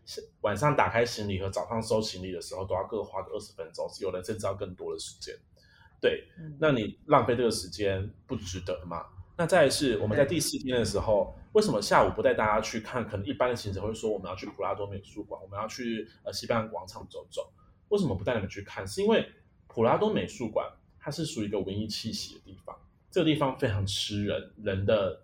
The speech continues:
Speaker 1: 自己的行为品味。你平常喜欢看，你喜欢看的，你就会觉得我可以在那花很多时间。你平常没喜欢看的，你就只想问导游的话，啊，你平常根本就不想看的人，你是连进去都不想进去。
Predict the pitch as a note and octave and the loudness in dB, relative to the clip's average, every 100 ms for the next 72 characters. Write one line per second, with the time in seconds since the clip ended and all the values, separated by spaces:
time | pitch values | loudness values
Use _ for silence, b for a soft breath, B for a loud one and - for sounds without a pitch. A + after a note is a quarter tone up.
0 | _ - C3 G#2+ G2+ F2 D#2+ - - _ | _ -10 -8 -8 -6 -4 -4 -6 -14 _
1 | - G2+ A2 A2 G2 - - F#2 F2+ - | -10 -6 -2 0 -2 -4 -8 -4 -4 -6
2 | b b A2 B2+ D3 C3 G#2+ F#2 F2 F#2 | b b -6 0 2 2 0 -6 -10 -8
3 | - G2 - _ - - _ - B2 - | -10 -10 -14 _ -20 -20 _ -14 -8 -2
4 | A2 B2+ D3 G#2 F#2+ F#2+ C3 G#2+ G2 F2 | -2 0 0 0 -2 0 0 2 -2 -2
5 | G#2+ A#2 A#2 G#2+ G#2 G2 E2 E2+ - - | -2 0 -2 -2 -2 -4 -6 -12 -12 -14
6 | - - - b b b F#3 F#3+ E3+ F#3+ | -12 -12 -12 b b b -4 0 4 6
7 | F3+ F#3+ G#3+ C#3+ - A#2+ G2+ - - C3+ | 6 6 4 2 4 2 4 4 6 8
8 | A#2+ - D3 A#2+ G2 - - - D#2+ - | 8 8 8 6 4 0 -6 -10 -8 -4
9 | D2+ - - - - - - - E3+ - | -6 -6 -16 -18 -20 -20 -20 -6 -6 -4
10 | B2+ E3 F#3 C4 G#3 F3+ A3+ D#3+ - E3 | -4 4 6 8 8 8 6 6 4 4
11 | A2+ G2+ G#2 C#3+ A2 G#2+ C#3+ A2+ A#2 G2+ | 6 2 0 0 0 0 -2 0 -2 -2
12 | G2 - F#2+ - - | -8 -14 -18 -16 -16